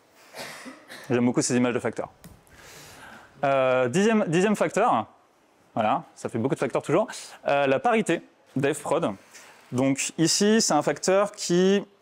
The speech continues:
vous demande de faire en sorte que l'environnement de, de développement et l'environnement de production soient le plus proche l'un de l'autre.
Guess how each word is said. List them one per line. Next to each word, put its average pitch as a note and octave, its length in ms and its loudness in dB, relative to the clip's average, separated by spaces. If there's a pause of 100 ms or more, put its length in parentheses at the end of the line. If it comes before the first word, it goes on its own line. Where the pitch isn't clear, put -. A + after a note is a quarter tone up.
(200)
vous C3+ 200 2
demande F3+ 580 2 (640)
de C#3+ 140 2
faire D3+ 160 0
en C#3 80 2
sorte F#3 260 0
que E3 460 4
l'environnement E3 640 4
de, C3+ 200 2 (320)
de B2+ 120 2
développement C#3+ 480 2
et E3 120 2
l'environnement C#3 500 2
de C#3+ 60 -4
production E3 520 -2 (340)
soient - 180 2
le E3 80 4
plus D3 140 -6
proche - 460 -2 (200)
l'un D3 220 2
de C#3+ 60 4
l'autre. A2+ 240 0